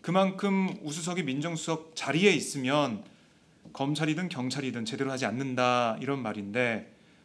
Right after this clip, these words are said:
아까 저희가, 어, 저 자료 이미지 통해서도 보여드렸듯이 이 장남의 운전병 특혜 의혹 같은 경우는 경찰에 증언이 있어야 되는데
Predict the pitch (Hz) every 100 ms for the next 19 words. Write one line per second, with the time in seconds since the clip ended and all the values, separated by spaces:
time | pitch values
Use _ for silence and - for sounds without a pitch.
0 | _ 147 175 165 160 156 151 139 - -
1 | - 131 - - _ _ - 127 120 151
2 | 147 165 143 156 160 156 170 151 143 139
3 | 139 139 123 - - 139 143 120 127 113
4 | - - - _ _ - 165 185 - -
5 | 139 165 175 185 196 135 165 196 175 139
6 | 120 - - 180 127 127 143 143 123 117
7 | 151 262 - - - - 156 170 190 190
8 | 185 180 - - 190 226 202 - 143 120
9 | 107 107 117 104